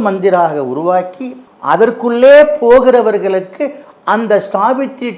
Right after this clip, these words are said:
டச்சை உணரும்படியாக வடிவமைத்துவிட்டு அன்னை இந்த லோகத்திலிருந்து விடைபெற்றிருக்கிறார். எவ்வளவு பெரிய உதவி! அதிகாலையிலே ஐந்து நாற்பத்தைந்திலிருந்து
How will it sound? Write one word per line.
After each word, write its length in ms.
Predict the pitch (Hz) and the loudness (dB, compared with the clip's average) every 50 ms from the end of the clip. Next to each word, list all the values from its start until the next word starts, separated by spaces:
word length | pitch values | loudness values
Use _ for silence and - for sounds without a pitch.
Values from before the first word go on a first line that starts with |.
| - | -2
டச்சை 400 | 202 196 185 - - - 233 247 277 277 254 - - - _ _ 180 175 | -2 -2 -2 -4 -6 -4 -2 -2 -2 -2 -6 -12 -18 -20 _ _ -6 -4
உணரும்படியாக 1000 | 196 226 254 262 277 277 254 247 214 233 233 233 226 220 214 208 214 208 240 277 294 - 165 | 0 0 0 0 0 0 -2 -2 -2 -2 -4 -2 -2 -2 0 0 0 -2 -2 -4 -4 -4 -2
வடிவமைத்துவிட்டு 840 | 180 180 208 202 208 202 196 185 - - 190 180 170 160 - - 240 269 294 - - _ _ _ _ _ - 160 | -2 0 0 -2 -2 -4 -6 -10 -10 -10 -10 -10 -10 -12 -12 -12 -12 -12 -12 -14 -20 _ _ _ _ _ -12 -10
அன்னை 280 | 165 165 165 175 190 220 247 254 - - _ _ _ _ _ _ _ _ _ _ _ _ 165 160 | -10 -8 -8 -8 -10 -10 -12 -16 -20 -20 _ _ _ _ _ _ _ _ _ _ _ _ -12 -8
இந்த 160 | 170 175 170 165 | -4 -4 -2 0
லோகத்திலிருந்து 680 | 170 185 185 190 185 185 185 175 165 147 147 165 196 170 147 | 2 2 2 0 -2 -6 -8 -10 -10 -10 -8 -8 -8 -6 -6
விடைபெற்றிருக்கிறார். 720 | 135 135 127 131 127 - 123 113 117 - 101 101 - - _ _ _ _ _ _ _ _ _ - 135 139 | -8 -8 -10 -10 -12 -14 -16 -18 -18 -18 -20 -20 -20 -20 _ _ _ _ _ _ _ _ _ -12 -10 -8
எவ்வளவு 340 | 143 160 214 240 262 269 269 262 226 | -4 -2 -2 -2 -2 -2 -4 -6 -8
பெரிய 220 | 240 208 208 202 180 165 156 165 | -8 -6 -4 -4 -4 -6 -6 -4
உதவி! 260 | 175 196 196 185 202 190 - - _ _ _ - 156 | -4 -4 -4 -4 -6 -12 -16 -20 _ _ _ 0 0
அதிகாலையிலே 760 | 180 185 254 240 233 240 240 262 277 277 269 247 233 220 190 165 139 120 107 - - _ _ - 156 175 208 | 2 2 2 4 4 6 6 6 6 4 2 2 0 0 0 -2 -2 -6 -10 -18 -20 _ _ -2 0 0 0
ஐந்து 320 | 233 233 233 233 220 214 185 175 | 0 -2 -4 -6 -6 -6 -4 -2
நாற்பத்தைந்திலிருந்து 1160 | 175 196 208 208 - 226 175 - - 202 196 196 190 185 175 170 170 165 170 185 190 196 196 | -2 -2 -2 -2 -4 -6 -8 -6 -4 -4 -4 -4 -4 -8 -6 -6 -6 -6 -6 -8 -6 -6 -6